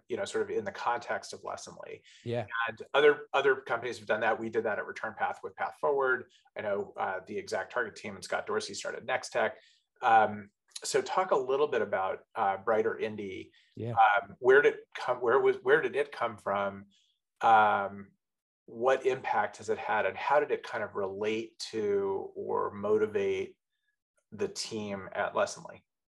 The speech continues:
Speaker 2: Yeah. When we started Brighter Indy, uh, I think it was twenty sixteen or seventeen. And the idea was net new revenues. Every, we're generating new revenue every quarter. What if, what if we take a percent of net new revenues and,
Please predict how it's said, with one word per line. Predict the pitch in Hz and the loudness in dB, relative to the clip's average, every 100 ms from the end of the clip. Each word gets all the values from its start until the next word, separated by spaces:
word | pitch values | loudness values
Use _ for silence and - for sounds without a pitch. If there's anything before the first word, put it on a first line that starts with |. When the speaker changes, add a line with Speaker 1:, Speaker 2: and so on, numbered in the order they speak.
| _ | _
Speaker 2:
Yeah. | 104 120 104 - - - | -4 -2 -2 -8 -20 -2
When | 127 131 120 | 2 2 2
we | 139 | 0
started | - 160 143 | 2 2 2
Brighter | 135 127 120 | 0 -2 -2
Indy, | 120 120 123 120 - | -4 -2 -2 -4 -6
uh, | 120 110 - | -6 -4 -6
I | 117 | -8
think | 113 127 | -4 -4
it | 95 | -4
was | 101 | -8
twenty | - 117 110 | -10 -8 -8
sixteen | 104 - - - - - 135 | -10 -14 -10 -10 -8 -6 -4
or | |
seventeen. | 123 120 117 123 - 143 147 147 _ _ - | -2 -2 -2 -4 -4 -4 -4 -8 _ _ -6
And | 123 123 | -2 2
the | 127 | 2
idea | 120 135 135 | 2 2 2
was | 123 117 110 - _ _ | 2 -2 -4 -8 _ _
net | 131 147 - | 2 2 2
new | 160 143 | 0 2
revenues. | 123 107 98 85 - - | 2 2 -6 -10 -12 -4
Every, | 131 135 139 | -2 0 -2
we're | 131 | -2
generating | 123 120 143 147 139 139 | -2 2 2 2 0 0
new | 135 | 0
revenue | 123 120 123 | 0 -2 -2
every | 117 113 | -2 -4
quarter. | 127 120 107 113 123 _ - | -4 -4 -4 -4 -8 _ -4
What | 131 143 | 0 0
if, | 127 | 0
what | 143 135 147 | -2 0 0
if | |
we | 151 | 0
take | 143 135 | -2 -2
a | |
percent | - 117 - 131 131 - | -4 -6 -2 -2 -2 -4
of | 127 117 | -4 -2
net | 120 123 | -4 -4
new | 123 | -4
revenues | 117 110 110 113 113 - - | -4 -4 -6 -6 -8 -10 -8
and, | 113 107 104 | -6 -4 -6